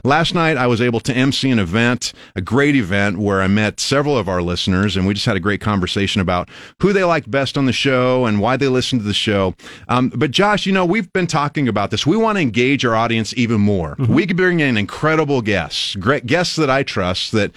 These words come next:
Speaker 1: um, provide expert advice and action steps in the areas of money, people, faith, work, health, and your hopes and dreams. But we want to give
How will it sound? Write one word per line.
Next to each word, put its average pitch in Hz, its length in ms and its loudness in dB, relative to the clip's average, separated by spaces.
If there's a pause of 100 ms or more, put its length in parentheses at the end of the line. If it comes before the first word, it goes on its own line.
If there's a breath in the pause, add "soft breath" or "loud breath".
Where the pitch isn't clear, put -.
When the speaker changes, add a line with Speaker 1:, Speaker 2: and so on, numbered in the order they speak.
(300 loud breath)
Speaker 1:
um, 101 260 0
provide 120 340 0
expert 151 380 0
advice 117 480 0
and 110 100 0
action 113 380 0
steps 95 380 -4
in 107 80 2
the 98 60 2
areas 98 180 0
of 85 100 -2
money, 107 260 0
people, 104 360 -4
faith, 101 360 -2
work, 101 260 -2
health, 95 340 -2 (320 loud breath)
and 117 160 2
your 104 80 2
hopes 95 240 -2
and 98 100 2
dreams. 123 340 0 (340 loud breath)
But 151 120 4
we 185 80 4
want 196 360 0
to 220 120 -2
give 160 400 0